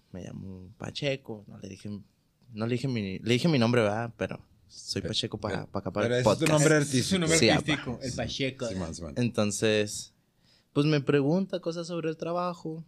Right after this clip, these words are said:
Speaker 1: respondo bien todo.
Speaker 2: Ujú.
Speaker 1: Y hay un punto en el que me empieza a preguntar cosas que no se me hacen raras, pero sí como que sacadas del tema de lo del
Speaker 2: Sí.
Speaker 1: trabajo, ¿no?
Speaker 2: Ujú.
Speaker 1: Ay, se me están olvidando. Bueno, déjame me acuerdo.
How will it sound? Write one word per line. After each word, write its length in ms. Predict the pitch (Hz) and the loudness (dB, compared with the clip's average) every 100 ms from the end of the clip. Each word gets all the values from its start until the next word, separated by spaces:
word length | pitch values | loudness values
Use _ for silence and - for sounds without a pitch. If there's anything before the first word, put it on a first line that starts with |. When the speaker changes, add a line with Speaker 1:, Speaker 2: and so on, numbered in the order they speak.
| _ | _
Speaker 1:
respondo 680 | 156 - 123 - - - - | -12 -10 -12 -8 -8 -6 -8
bien 240 | - 123 | -6 -6
todo. 580 | 127 170 165 165 156 160 - - - - _ | -4 -2 0 -2 -4 -8 -14 -14 -14 -16 _
Speaker 2:
Ujú. 80 | 73 | -8
Speaker 1:
Y 120 | 82 131 | -2 2
hay 140 | 127 | 2
un 100 | 143 | -2
punto 220 | 151 143 | -4 -4
en 60 | 175 | -4
el 60 | 175 | -2
que 80 | 156 | -2
me 60 | |
empieza 280 | 131 120 120 | -2 -2 -4
a 40 | |
preguntar 340 | 143 156 139 135 | -2 -2 -2 -2
cosas 260 | 151 170 | -2 -2
que 80 | - | 0
no 100 | 190 | 0
se 100 | 202 | 2
me 80 | 214 | 0
hacen 180 | 214 220 | 0 0
raras, 400 | 202 196 220 - | 2 2 0 -4
pero 680 | - 165 151 143 135 127 131 | -2 0 2 0 0 -2 -4
sí 220 | - 127 | -4 -4
como 260 | 123 160 160 | -6 -8 -4
que 260 | 143 123 | -2 -2
sacadas 480 | 117 131 - 135 160 | -2 -2 0 0 0
del 140 | 160 135 | -2 -2
tema 300 | 127 143 151 | -4 -2 -2
de 100 | 135 | 0
lo 160 | 123 | 2
del 160 | 110 104 | 0 0
Speaker 2:
Sí. 80 | 98 | 0
Speaker 1:
trabajo, 500 | - 113 113 - - | -2 -4 -8 -12 -10
¿no? 200 | 113 139 | -8 -10
Speaker 2:
Ujú. 340 | 85 90 78 73 _ _ _ _ _ _ - _ _ _ _ _ _ _ | -10 -10 -10 -12 _ _ _ _ _ _ -20 _ _ _ _ _ _ _
Speaker 1:
Ay, 120 | - 107 | -14 -12
se 140 | 117 | -10
me 60 | 104 | -12
están 200 | 104 101 | -14 -14
olvidando. 420 | 101 98 101 101 | -12 -12 -12 -10
Bueno, 260 | 104 104 - - | -8 -8 -14 -6
déjame 260 | 110 135 117 | -2 0 -2
me 40 | |
acuerdo. 240 | - - | -2 -8